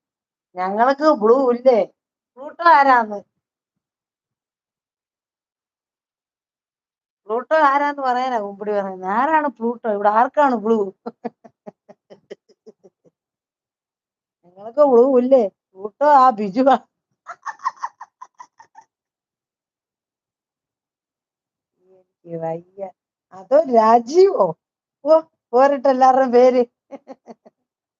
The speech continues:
പോരട്ടെ, കുമ്പിടി കണ്ടുപിടിക്കോ? ഞാനൊന്ന് നോക്കട്ടെ. പോരട്ടെ, പറയൂ. എല്ലാവരുടെയും പേര് പറയൂ, ഞാനൊന്ന് നോക്കട്ടെ.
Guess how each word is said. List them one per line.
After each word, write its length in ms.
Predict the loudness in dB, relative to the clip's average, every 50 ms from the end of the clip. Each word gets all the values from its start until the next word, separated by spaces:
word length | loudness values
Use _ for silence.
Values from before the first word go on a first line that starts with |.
| _ _ _ _ _ _
പോരട്ടെ, 340 | -2 0 2 2 2 0 -4 -6
കുമ്പിടി 320 | -6 -6 -4 -2 0 2
കണ്ടുപിടിക്കോ? 560 | 2 2 0 2 2 2 2 2 2 0 -2 0
ഞാനൊന്ന് 360 | 0 0 0 0 -2 -4 -4 -2
നോക്കട്ടെ. 420 | -2 -2 -2 -2 -6 -6 -8 -10 -10 -12 _ _ _
പോരട്ടെ, 440 | -2 0 2 2 0 -2 -8 -12 -12 -12 _ _ _ _ _ _ _ _ _ _ _ _ 0
പറയൂ. 360 | 0 2 4 4 2 2 0 -4 _ _ _ _ _ _ _ _ _ _ _ _ _ _ _ _ _ _ _ _ _ _ _ _ _ _ _ _ _ _ _ _ _ _ _ _ _ _ _ _ _ _ _ _ _ _ _ _ _ -14 -12 -12 -12 -14 -14 -16 -14 -16 -18 -8 -8 -8 -8 -8 _ _ _ _ -20 -20 _ _ -20 -20
എല്ലാവരുടെയും 460 | -18 -18 -10 -6 -4 -2 -2 -4 -2 2
പേര് 220 | 2 4 4 4
പറയൂ, 260 | 4 4 4 2 0
ഞാനൊന്ന് 300 | -2 -4 -6 -6 -8 -8
നോക്കട്ടെ. 360 | -8 -8 -8 -8 -12 -14 -14